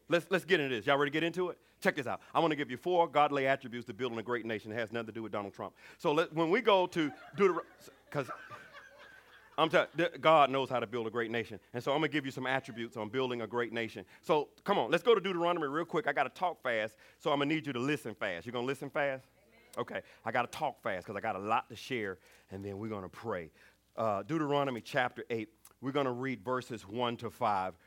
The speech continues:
real quickly here. Uh, and I'm gonna go ahead and start reading while you turn there. Thank you so much for your patience this morning. "Every commandment which I command you today, you must be careful to observe, that you may live and multiply, and go in and possess the land of which the Lord swore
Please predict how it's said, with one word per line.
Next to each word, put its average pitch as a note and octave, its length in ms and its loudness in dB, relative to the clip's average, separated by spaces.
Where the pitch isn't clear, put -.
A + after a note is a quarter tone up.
real B2+ 180 -4
quickly C3 380 -6
here. F#2+ 300 -10
Uh, B2 180 4
and C3 140 2
I'm D3 60 0
gonna - 20 -2
go D#3+ 80 2
ahead D3+ 100 4
and C#3 80 0
start C3 220 2
reading B2+ 180 -2
while A#2 160 -4
you G#2+ 100 -6
turn A2 260 -6
there. F#2+ 100 -8
Thank B2 180 -4
you G#2+ 60 -14
so A2+ 120 -4
much G#2 140 -6
for G#2+ 100 -8
your F#2+ 100 -8
patience G2+ 340 -10
this G2+ 160 -20
morning. G2 240 -8
"Every G3+ 220 4
commandment F#3 540 2
which D3 260 -4
I D3 160 4
command D#3 460 0
you C#3+ 80 -4
today, A2+ 480 -2
you F3 140 -2
must F3 200 0
be C#3+ 80 -10
careful E3 380 -4
to D3 180 -4
observe, A2+ 460 -6
that D3 180 2
you G3+ 120 0
may E3 140 4
live D#3+ 280 4
and D#3 100 0
multiply, A#2 560 -4
and C#3+ 160 0
go F3+ 200 4
in A#2+ 260 -2
and A#2+ 80 -6
possess C#3 400 -2
the E3 120 -2
land A2 340 -4
of B2 140 -4
which C#3+ 180 -4
the B2+ 100 -4
Lord C3+ 460 0
swore D3+ 540 -2